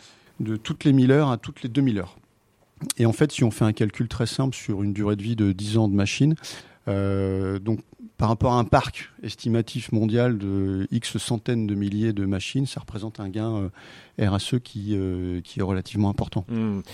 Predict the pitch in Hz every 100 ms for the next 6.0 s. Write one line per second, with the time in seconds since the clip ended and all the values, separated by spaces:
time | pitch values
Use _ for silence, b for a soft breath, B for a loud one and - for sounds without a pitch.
0 | - 113 123 120 131 131 113 110 107 117
1 | 120 110 110 104 113 110 - 180 190 104
2 | - 151 143 113 - 143 147 139 123 113
3 | 120 - 110 - 151 175 - 170 147 123
4 | - 135 156 170 175 120 - 120 151 143
5 | 107 110 107 120 123 98 92 92 107 -